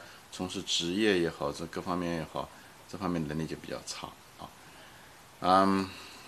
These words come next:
所以我就是分享一下我的经验，就是可以花很少的时间就可以把很-，孩子的很多能力给培养出来，不需要花专门的时间啊，只是改变一下子我们做事的方式或者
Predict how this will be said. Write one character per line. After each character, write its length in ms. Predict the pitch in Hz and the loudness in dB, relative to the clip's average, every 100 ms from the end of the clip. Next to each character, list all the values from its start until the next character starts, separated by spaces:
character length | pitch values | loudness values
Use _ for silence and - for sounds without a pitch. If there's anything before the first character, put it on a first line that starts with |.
| - | -12
所 160 | - 120 | 0 6
以 120 | 127 | 8
我 180 | 107 92 | 8 4
就 100 | 101 | 2
是 120 | 107 | 0
分 200 | - 123 | 4 4
享 160 | 113 85 | 4 0
一 40 | |
下 40 | |
我 140 | 90 80 | 0 -2
的 100 | 73 | -4
经 280 | - 92 101 | -4 -2 -2
验， 160 | 104 - | -4 -8
就 140 | - 80 | -8 -4
是 160 | 80 - - - | -4 -6 -18 -16
可 140 | - 101 | -2 2
以 60 | 101 | 4
花 240 | 120 117 | 8 8
很 280 | - 85 117 | 6 0 0
少 220 | - 73 | 2 0
的 100 | 78 | 0
时 220 | - 78 | -4 -4
间 280 | 78 101 104 | 0 0 0
就 100 | - | -2
可 160 | - 80 | -6 -6
以 60 | |
把 200 | 76 76 | -4 -2
很-， 280 | 73 - - - - | -4 -4 -12 -12 -10
孩 140 | 71 78 | -6 -4
子 80 | |
的 80 | 92 | -4
很 160 | - 76 | -4 -4
多 100 | 87 | -4
能 220 | 78 87 | -4 -2
力 140 | 104 - - - - - | -2 -4 -8 -18 -14 -10
给 80 | |
培 220 | - - 85 | -8 -2 0
养 200 | 90 - | 0 -2
出 120 | - | -10
来， 100 | - | -8
不 80 | - | -2
需 160 | - 117 | 4 6
要 80 | 92 | 6
花 160 | 92 | 4
专 260 | - 131 113 | 6 8 8
门 180 | 85 78 | 8 0
的 80 | |
时 140 | 92 - | -2 -2
间 180 | - - - | -4 -10 -10
啊， 140 | - 73 - - - - - - | -8 -8 -10 -20 -20 -20 -20 -10
只 140 | - | -2
是 180 | 80 110 - - - - - | 4 4 2 -10 -18 -16 6
改 220 | 90 73 | 8 8
变 260 | 80 113 87 | 6 4 4
一 40 | |
下 160 | 98 85 | 2 0
子 60 | |
我 160 | 71 65 | -2 -4
们 200 | 82 85 - - - - - | -6 -6 -8 -20 -20 -20 0
做 220 | 143 110 | 6 8
事 300 | - - 120 | 8 6 4
的 100 | 82 | 2
方 320 | - 104 117 | 6 6 6
式 220 | 120 - - - | 4 2 0 -6
或 80 | |
者 60 | 80 | -6